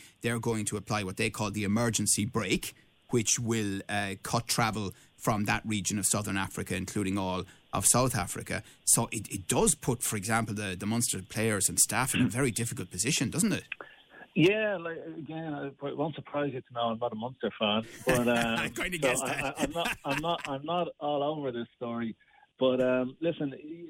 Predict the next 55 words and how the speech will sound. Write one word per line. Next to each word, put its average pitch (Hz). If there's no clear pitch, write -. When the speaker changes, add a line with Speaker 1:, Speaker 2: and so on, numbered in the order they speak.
Speaker 2:
yeah, 135
you 127
know, 120
anything 143
in 127
that 123
region 117
now 104
is 98
really 104
kinda 101
up 98
in 98
the 95
air, 95
you 92
know. 98
Um, 98
and 98
you 135
would 120
think 117
that 107
it, 120
they 110
would 104
wanna 107
kinda 101
get 98
back 101
as -
quick -
as 110
they 107
can. 117
I 123
know 135
the 139
E 139
U 143
have 110
brought, 107
um, 107
have 101
followed 110
the 104
U 107
K's 107
lead 104
in 104
terms 107
of, 98
uh, 110
the 110
ban 107